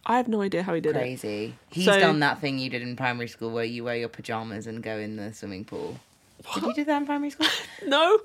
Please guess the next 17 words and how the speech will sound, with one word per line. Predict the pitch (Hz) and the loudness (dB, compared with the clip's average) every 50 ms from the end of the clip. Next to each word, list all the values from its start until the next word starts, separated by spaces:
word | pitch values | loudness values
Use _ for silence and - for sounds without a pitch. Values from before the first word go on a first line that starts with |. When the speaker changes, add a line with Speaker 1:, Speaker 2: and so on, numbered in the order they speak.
| - - | 4 6
Speaker 2:
Then | 190 185 180 | 6 8 8
I | 180 | 8
regret | 180 180 180 180 208 220 185 139 | 6 6 4 8 8 8 8 8
immediately | 180 185 180 175 165 147 151 139 131 147 | 6 2 0 0 2 2 0 2 4 4
bringing | - - 285 139 135 | 6 6 6 4 2
this | - - - | 2 2 2
up | 131 - | 2 2
because | 147 143 147 - - | 2 0 0 2 6
I | 151 170 185 180 | 8 8 8 8
also | - 143 160 160 147 - 143 131 | 6 4 2 2 2 2 0 0
didn't | 127 135 113 113 120 | 0 -2 -4 -2 0
do | 131 | 2
it | 127 104 - | 2 2 2
in | 135 131 | -2 -2
primary | 139 135 127 127 123 127 | -2 -2 -2 -2 -4 -6
school. | - - 120 117 110 - _ _ _ _ _ _ _ _ _ _ _ _ - | -4 -2 -2 -2 -4 -6 _ _ _ _ _ _ _ _ _ _ _ _ 0
But | 156 160 120 - | 2 2 2 2